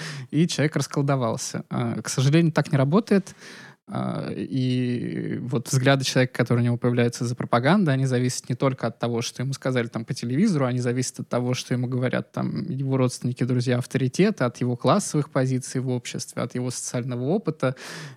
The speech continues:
и многих других вещей. И поэтому мне кажется, что просто-напросто опасно редуцировать противодействие пропаганде как, э, просто риторический приём. Это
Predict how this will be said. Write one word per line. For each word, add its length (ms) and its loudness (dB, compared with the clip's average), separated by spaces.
и 300 0
многих 420 2
других 360 -2
вещей. 400 -2
И 180 -8
поэтому 440 -2
мне 180 -2
кажется, 720 -4
что 540 -4
просто-напросто 960 -2
опасно 920 0
редуцировать 640 0
противодействие 720 -2
пропаганде 760 0
как, 460 -6
э, 460 -4
просто 800 -6
риторический 600 -2
приём. 420 -2
Это 680 -4